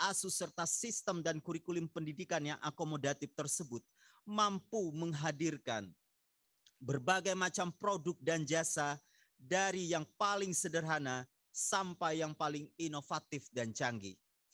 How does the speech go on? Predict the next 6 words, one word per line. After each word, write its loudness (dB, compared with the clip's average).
Kekuatan 2
inilah 2
yang 2
mampu 0
melestarikan -2
hegemoni 0